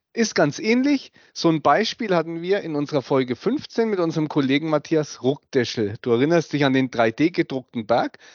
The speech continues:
Das war quasi der Stempel. Das zweite Verfahren funktioniert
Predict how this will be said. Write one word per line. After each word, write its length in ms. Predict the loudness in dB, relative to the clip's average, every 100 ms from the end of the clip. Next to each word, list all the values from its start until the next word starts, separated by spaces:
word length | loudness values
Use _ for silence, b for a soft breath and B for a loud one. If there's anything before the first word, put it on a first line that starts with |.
| B
Das 160 | -4 2
war 100 | 0
quasi 380 | 4 2 2 -4
der 140 | -4
Stempel. 580 | -4 -4 -2 -2 -2 -6 _ _ _ _ _ _ _ -12
Das 180 | -12 -10
zweite 420 | 2 4 4 2
Verfahren 560 | 0 0 0 0 -2 -8 _ _ _ _ -4
funktioniert 840 | -2 -2 0 0 4 4 2 _